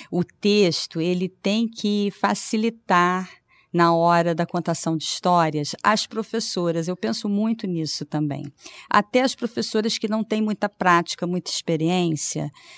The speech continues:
as palavras, elas têm que ter um ritmo, uma sequência que facilite na hora da professora fazer essa contação de histórias, né?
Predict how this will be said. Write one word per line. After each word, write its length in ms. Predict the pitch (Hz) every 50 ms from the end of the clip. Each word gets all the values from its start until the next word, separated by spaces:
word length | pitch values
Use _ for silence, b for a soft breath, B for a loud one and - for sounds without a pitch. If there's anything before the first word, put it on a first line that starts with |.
| B B B
as 220 | - - 180 - -
palavras, 560 | - 180 175 170 170 175 180 175 190 185 170
elas 340 | 190 175 185 185 180 - -
têm 240 | - 180 175 180 175
que 140 | - -
ter 320 | 160 - _ - 175 170 165
um 100 | 175 175
ritmo, 540 | 165 139 147 156 156 147 - - - 165 160
uma 160 | 160 156 160
sequência 960 | 156 - - 175 165 - - - 160 151 151 156 160 - - - - 180 185 B B B B B B
que 80 | - 190
facilite 1000 | - - - 175 180 - - - 220 202 196 190 196 190 185 185 - - - 175
na 200 | 165 175 170 170
hora 280 | 165 165 165 165 170 165
da 100 | 165 165
professora 600 | - 170 170 - - 165 - - - 170 160 165
fazer 500 | 151 - - 156 151 156 147 - 175 170 165
essa 200 | 165 - - 160
contação 520 | - - 160 151 - 160 - - - 160
de 100 | 156 -
histórias, 680 | - - - - 156 143 139 135 139 139 139 135 - -
né? 260 | - 156 156 156 165